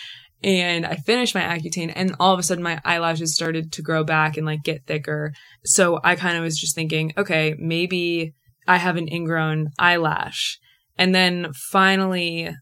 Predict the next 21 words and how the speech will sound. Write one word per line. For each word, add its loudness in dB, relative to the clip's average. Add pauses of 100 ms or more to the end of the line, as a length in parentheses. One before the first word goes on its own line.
(200)
the 0 (500)
thought 2
popped -4
into -4
my 0
head, -4 (540)
"Maybe 0
I 0
have -4
pink -6
eye." -8 (640)
And 0 (240)
I 4
think 0 (340)
a 2
big -2
reason -4
as -2
to -6
why 2
this -4